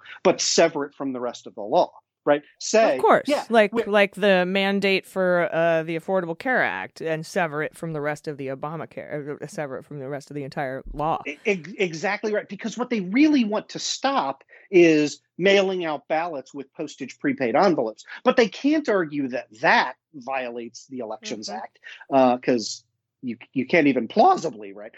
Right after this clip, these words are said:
Speaker 1: So,
Speaker 2: <laughs>
Speaker 1: yeah, so enjoying this right now, that i-, it is of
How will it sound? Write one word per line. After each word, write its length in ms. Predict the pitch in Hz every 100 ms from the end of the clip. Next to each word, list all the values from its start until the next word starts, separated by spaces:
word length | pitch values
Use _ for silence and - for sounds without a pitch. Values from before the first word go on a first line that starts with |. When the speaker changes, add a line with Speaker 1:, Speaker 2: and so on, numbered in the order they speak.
| - -
Speaker 1:
So, 520 | - 220 196 185 - -
Speaker 2:
<laughs> 100 | 427
Speaker 1:
yeah, 160 | - - _
so 320 | - 285 240 202
enjoying 640 | 214 226 175 220 254 302
this 180 | 277 -
right 120 | 214 208
now, 180 | 214 - -
that 260 | 151 233 247 _ -
i-, 140 | 233 214
it 100 | 202
is 140 | 202
of 140 | 196